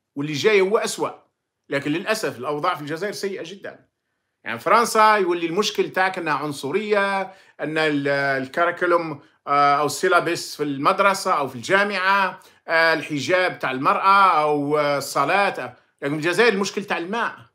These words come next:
مشكل تاع الكهرباء، مشكل تاع البراجات، مشكل تاع الحقرة، مشكل تاع الرشوة، المشكل تاع الفساد العارم، بمعنى أنك،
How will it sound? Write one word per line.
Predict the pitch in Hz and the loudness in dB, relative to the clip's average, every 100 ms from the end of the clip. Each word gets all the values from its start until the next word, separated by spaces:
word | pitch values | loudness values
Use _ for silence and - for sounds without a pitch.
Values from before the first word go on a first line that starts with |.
| _ _ _ _ - | _ _ _ _ -16
مشكل | - 135 | -14 -8
تاع | 143 | -8
الكهرباء، | 135 139 139 143 175 170 - - _ _ _ _ | -6 -6 -6 -2 0 -2 -4 -16 _ _ _ _
مشكل | 107 - | -14 -12
تاع | 123 123 | -6 -4
البراجات، | 120 131 123 143 165 143 - - _ _ - | 0 -2 0 0 0 0 -4 -20 _ _ -20
مشكل | 101 123 | -16 -12
تاع | 117 | -8
الحقرة، | 110 - 190 151 156 123 95 _ _ _ | -8 -2 0 4 4 2 0 _ _ _
مشكل | 117 - 127 | -16 -12 -8
تاع | 120 107 | -8 -4
الرشوة، | 123 190 - 175 147 110 - _ _ _ _ _ _ _ _ _ _ 120 | 0 0 2 4 4 0 -10 _ _ _ _ _ _ _ _ _ _ -4
المشكل | 180 - 170 | -2 -2 -2
تاع | 165 | 2
الفساد | 151 139 165 156 202 202 165 | 2 2 -2 2 6 6 4
العارم، | 143 135 185 202 170 110 95 _ _ _ _ _ _ _ _ _ _ _ _ _ _ _ _ _ _ _ _ _ _ _ _ 127 | 2 4 6 4 -2 -8 -14 _ _ _ _ _ _ _ _ _ _ _ _ _ _ _ _ _ _ _ _ _ _ _ _ -6
بمعنى | 151 185 180 190 | 4 6 6 2
أنك، | 185 185 185 - - | 0 -2 -2 -4 -18